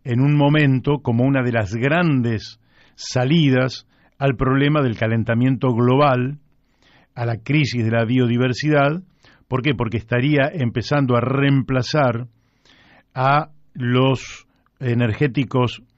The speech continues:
fósiles, es decir, a los hidrocarburos, que los hidrocarburos, cuando se queman en los vehículos, en los grandes motores,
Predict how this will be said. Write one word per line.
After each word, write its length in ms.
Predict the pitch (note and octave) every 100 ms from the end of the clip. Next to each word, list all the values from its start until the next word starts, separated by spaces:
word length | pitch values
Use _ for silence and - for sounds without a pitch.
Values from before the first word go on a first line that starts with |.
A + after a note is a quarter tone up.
| _ _
fósiles, 640 | - F3 C3 A#2+ A#2+ A2+
es 60 | C3+
decir, 400 | B2+ C#3+ C#3+ C#3+
a 100 | B2+
los 180 | A2+ A2
hidrocarburos, 960 | C3+ B2 A2+ A2+ C#3+ E3+ B2+ C3 - - _ _ _ _ - -
que 100 | B2+
los 180 | A#2+ C3+
hidrocarburos, 840 | D3 C#3+ D3+ D3+ D#3+ C#3+ D3 - _ _ -
cuando 300 | A2+ A2+ A2
se 260 | - A#2
queman 560 | - F3 B2+ B2+ C#3 D3 -
en 160 | A#2+
los 100 | G#2
vehículos, 640 | G#2 B2+ D#3 B2 B2+ A#2 A2
en 80 | G#2+
los 100 | G#2
grandes 280 | B2+ B2+
motores, 640 | B2 C3 E3 C#3+ C3+ C#3